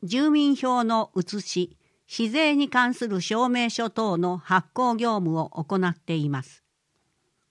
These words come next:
北部サービスセンター、電話、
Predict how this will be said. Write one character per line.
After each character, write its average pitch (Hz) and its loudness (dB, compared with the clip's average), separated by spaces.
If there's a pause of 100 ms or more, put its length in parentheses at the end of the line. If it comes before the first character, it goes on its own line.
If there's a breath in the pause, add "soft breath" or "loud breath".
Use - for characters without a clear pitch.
(500)
北 285 0
部 196 0
サ 220 2
ー 247 0
ビ 233 -4
ス 233 -10
セ 208 -2
ン 170 2
タ 139 -6 (720)
ー、 175 -6
電 214 0
話、 208 -4